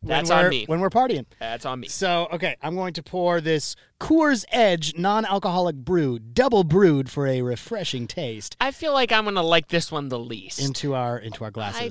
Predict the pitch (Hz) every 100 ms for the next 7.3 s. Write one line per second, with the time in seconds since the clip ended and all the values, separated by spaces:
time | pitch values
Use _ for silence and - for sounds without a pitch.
0 | 226 208 175 - 139 151 160 131 92 -
1 | 180 240 269 302 - - 202 277 320 311
2 | 233 214 - _ _ _ _ 147 147 151
3 | 151 135 113 - - 156 143 - - 71
4 | - - _ _ - - 160 208 - _
5 | - _ - _ _ - 180 220 180 180
6 | 180 - 151 175 160 165 156 156 151 143
7 | 143 139 117